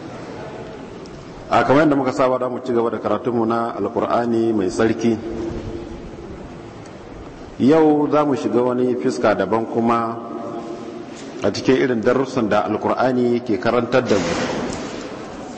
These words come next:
A cikin ikon Allah, insha Allah ta'ala, za mu karanta kissosi har guda uku, ɗaya bayan ɗaya a jere. Kuma dukansu suna da munasaba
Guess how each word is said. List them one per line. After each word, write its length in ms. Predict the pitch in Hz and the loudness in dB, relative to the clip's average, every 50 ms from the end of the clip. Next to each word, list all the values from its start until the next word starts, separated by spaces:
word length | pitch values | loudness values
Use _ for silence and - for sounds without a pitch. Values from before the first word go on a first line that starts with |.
| - - | 0 2
A 80 | - 110 | 2 2
cikin 400 | - - 147 151 151 175 170 165 | 4 4 4 4 6 6 6 4
ikon 240 | 156 - 143 135 - | 4 4 4 4 4
Allah, 320 | 120 120 113 107 90 92 98 - - | 2 2 2 2 0 0 -2 -4 -2
insha 320 | - 127 135 - - 147 147 | 0 0 2 4 4 4 6
Allah 320 | 139 131 123 123 123 120 113 - | 4 4 4 4 2 2 0 -2
ta'ala, 320 | - - 107 113 - - | 0 0 2 2 2 2
za 140 | 113 135 135 | 2 0 0
mu 80 | 131 123 | 0 -2
karanta 340 | - 123 120 117 - - 101 87 | -2 -2 -2 -2 -2 -2 -4 -2
kissosi 560 | - - 131 131 - 135 131 131 - - 135 | 0 0 0 2 2 2 2 2 2 2 0
har 240 | 131 135 135 139 139 | 0 2 2 2 2
guda 380 | 139 117 120 110 110 107 107 107 - - | 4 2 0 2 2 2 2 0 0 -2
uku, 320 | - - - - - - - - - - - - - - - - - - - - - - - - - - - | -2 -2 -2 -4 -4 -4 -4 -4 -6 -6 -8 -8 -8 -8 -8 -8 -10 -10 -12 -12 -14 -14 -14 -14 -8 0 4
ɗaya 240 | 123 131 131 131 127 | 6 6 6 6 6
bayan 400 | 123 131 127 127 131 131 123 127 | 6 6 6 6 4 2 0 -2
ɗaya 240 | - 127 131 127 | 0 2 2 2
a 80 | 117 107 92 - | 0 -2 -2 -2
jere. 320 | 92 90 90 92 95 - - - - 92 90 87 90 - - - - - - - - - - - - - - - - - - - - - - - | 0 0 2 2 0 0 -4 -6 -6 -6 -6 -6 -6 -8 -10 -12 -12 -12 -12 -12 -10 -10 -10 -10 -10 -10 -12 -12 -12 -12 -14 -14 -14 -4 2 4
Kuma 480 | 135 135 135 135 135 139 139 139 135 135 135 | 6 6 8 8 6 6 4 2 0 -2 -2
dukansu 400 | 156 170 - 147 135 123 - 117 | -2 0 2 0 0 0 -2 -6
suna 280 | - - 135 131 123 110 | -2 0 4 4 4 4
da 100 | 101 98 | 2 0
munasaba 560 | 101 104 110 120 120 117 - 139 123 110 98 | 2 2 2 2 2 2 2 2 2 2 0